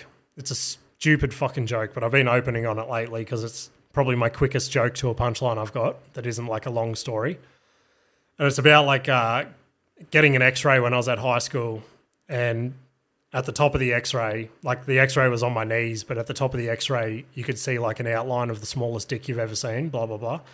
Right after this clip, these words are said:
And, um, so this guy's come up to me at the end and he's like, "Y-, your bit about the X-ray." He's, I'm like, "Oh, here we go." He's like,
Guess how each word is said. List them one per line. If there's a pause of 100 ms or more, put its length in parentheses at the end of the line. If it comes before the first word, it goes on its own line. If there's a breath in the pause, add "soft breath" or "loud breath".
(640 soft breath)
And,
um, (380)
so
this
guy's
come
up
to
me
at
the
end
and
he's
like, (400)
"Y-,
your
bit
about
the
X-ray."
He's,
I'm
like,
"Oh,
here
we
go."
He's
like,